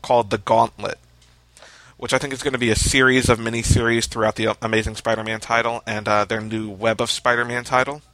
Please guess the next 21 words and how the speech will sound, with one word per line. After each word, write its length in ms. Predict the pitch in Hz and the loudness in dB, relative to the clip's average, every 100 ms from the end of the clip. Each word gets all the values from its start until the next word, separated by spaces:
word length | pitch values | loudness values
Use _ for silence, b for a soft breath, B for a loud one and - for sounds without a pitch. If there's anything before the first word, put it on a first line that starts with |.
| - | -2
Um, 340 | 120 120 120 - | 2 4 2 0
and 160 | 143 143 | 0 2
it's 160 | 143 | 0
going 300 | - 175 175 | -2 0 0
to 220 | - 180 | -2 -4
basically, 760 | 151 151 143 147 139 131 123 98 _ _ - | 0 0 0 -6 -4 -2 -2 -6 _ _ -20
the, 180 | - 127 | -10 -6
the 120 | 123 135 | 0 2
impression 320 | 151 180 160 | 2 0 0
I 100 | 139 | 0
get 240 | 123 123 | 2 2
is 160 | 123 120 | 0 -2
either 280 | 127 117 107 | -2 -2 -2
kill 520 | - - 175 180 180 | -2 2 4 2 0
or 180 | 135 127 | 0 0
redefine 640 | 123 135 135 - 117 110 107 | 0 -2 -2 2 2 2 -2
all 240 | 110 113 113 | 2 2 2
of 80 | |
Spider-Man's 540 | - - 110 110 107 104 | -2 0 0 -2 -2 -2
classic 440 | - 104 104 - | 0 0 0 -4
villains. 600 | - 87 80 92 - - | -4 -10 -10 -18 -20 -20